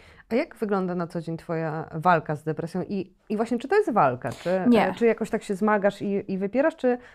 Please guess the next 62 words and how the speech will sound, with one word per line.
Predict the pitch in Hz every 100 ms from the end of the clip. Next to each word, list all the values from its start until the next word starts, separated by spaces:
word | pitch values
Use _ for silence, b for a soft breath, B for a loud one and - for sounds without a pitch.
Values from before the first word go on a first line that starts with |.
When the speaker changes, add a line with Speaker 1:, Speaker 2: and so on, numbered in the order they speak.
| B
Speaker 1:
czy | -
właśnie | 240 247 233
jak | 208
w |
smuteczku? | - 196 165 -
No | 180
jest | 220 240 208
do |
dupy, | 202 214 208
no | 202 202
to | 190
dzisiaj | 185 190
będzie | 175 165
do | 165 160
dupy, | 175 -
będę | 160 214 214 214
Speaker 2:
E, |
Speaker 1:
siedziała | 214 180
Speaker 2:
ja | 240
Speaker 1:
i |
Speaker 2:
się | 247
Speaker 1:
jest | 254
Speaker 2:
tego | 240
Speaker 1:
do | 247
dupy. | 233
Speaker 2:
nauczyłam, | 226 - 233 294
że | 247
jak | 226
jest | 214
do | 220
dupy, | 233 240 247
to | 247 220 214 208 208 208
mam | 214
coś | 220 202
takiego, | 202 220 220 214
że | 208 196 -
aha, | 202 196 185 185
dobra, | 190 180 180 180 190 -
to |
już | 214 208
trwa | - - 202
dwa | 190 185
dni, | 190 240 269 254
czy | -
tam | 175 185
trzy, | - - 269 262 262 b b b b b b
no | 285
to | 285
muszę | 254 254 233
to | 214
po | 208
prostu | 208 202 -
przeczekać. | 196 190 175 170 131
I | 190
wtedy | 254 247
zaczynam | 240 220 233 214
być | 202
dla | 202
siebie | 202 202 196
miła | 190 214 196
i | 190
dobra. | 180 165 180 220